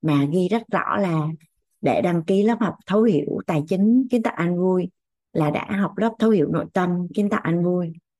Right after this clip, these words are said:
là bởi vì có rất là nhiều khái niệm nguồn có lợi, hệ quy chiếu chuẩn là cái nền tảng, giống như cái móng á, cái gốc là mình đã nhận ở bên lớp nội tâm. Thì, à,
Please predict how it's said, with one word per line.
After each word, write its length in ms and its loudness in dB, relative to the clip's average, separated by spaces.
là 120 -2
bởi 300 0
vì 260 0
có 180 0
rất 280 0
là 100 0
nhiều 340 2
khái 120 0
niệm 180 2
nguồn 300 0
có 120 0
lợi, 280 2
hệ 180 -2
quy 100 2
chiếu 280 2
chuẩn 400 0
là 220 0
cái 80 2
nền 440 4
tảng, 360 -2
giống 200 0
như 120 4
cái 80 4
móng 440 4
á, 60 -2
cái 120 0
gốc 220 2
là 140 2
mình 220 2
đã 140 0
nhận 220 2
ở 100 -4
bên 240 0
lớp 160 -2
nội 200 -4
tâm. 160 0
Thì, 240 2
à, 140 2